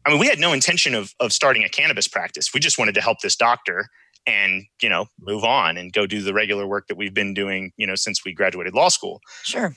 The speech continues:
Speaker 1: Um, but once we got in, you know, I noticed that, uh, first of all, I'd spent all this time and now knew all of this about how it's a very complicated area of law, frankly, like, very complicated.
Speaker 2: Yeah.
Speaker 1: And, uh, wi-, it's wildly misunderstood too.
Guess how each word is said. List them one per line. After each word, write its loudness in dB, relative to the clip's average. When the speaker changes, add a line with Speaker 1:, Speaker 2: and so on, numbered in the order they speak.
Speaker 1:
Um, 4
but 0
once 2
we 0
got 4
in, 4
you 2
know, 2
I 2
noticed 2
that, 2
uh, 4
first 4
of 2
all, 6
I'd 4
spent 2
all 4
this 4
time 2
and 2
now 4
knew 0
all 6
of -6
this 0
about 0
how 4
it's 4
a 0
very 4
complicated 0
area 4
of -4
law, 4
frankly, -4
like, 2
very 2
complicated. -4
Speaker 2:
Yeah. 0
Speaker 1:
And, 2
uh, 4
wi-, 2
it's -4
wildly 2
misunderstood 0
too. 0